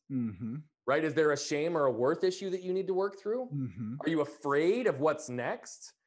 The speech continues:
Speaker 2: I
Speaker 1: Yeah.
Speaker 2: think you've gotta really tap into what are the emotions that are keeping you there.
Speaker 1: Yeah, because
Speaker 2: Understand what the root of it is. And, and oftentimes it has nothing to do with what's right in front of you.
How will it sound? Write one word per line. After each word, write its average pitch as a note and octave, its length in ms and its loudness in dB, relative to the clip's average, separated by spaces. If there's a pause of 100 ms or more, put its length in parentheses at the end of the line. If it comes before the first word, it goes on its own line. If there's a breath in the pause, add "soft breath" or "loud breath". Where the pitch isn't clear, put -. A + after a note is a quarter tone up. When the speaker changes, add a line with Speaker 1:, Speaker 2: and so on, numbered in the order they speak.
(140)
Speaker 2:
I D3 60 0
Speaker 1:
Yeah. F3 60 2
Speaker 2:
think C4 140 0
you've B3+ 100 0
gotta F#3 160 4
really E3+ 300 2
tap D#3+ 300 0
into G3 200 -2
what D3 160 2
are A3 40 -4
the B3 100 -2
emotions D#3 400 0
that C#3 80 -2
are B2 60 -2
keeping F#3 440 -8
you A#2 140 -6
there. G#3 480 -2 (260)
Speaker 1:
Yeah, B3 180 4
because G#3+ 200 4
Speaker 2:
Understand G3+ 320 2
what F3+ 160 2
the F3+ 80 -2
root G#3+ 240 2
of B3+ 80 2
it F3 80 6
is. C3 200 4
And, F#3 160 0
and F#3+ 260 0
oftentimes G#3 640 2
it A#3+ 80 4
has B3 120 4
nothing C#4+ 300 2
to B3+ 60 -2
do C#4+ 80 2
with A3 120 0
what's G3+ 160 2
right G3+ 140 0
in F#3 80 -6
front A3 200 0
of F#3+ 60 -2
you. A2 380 -6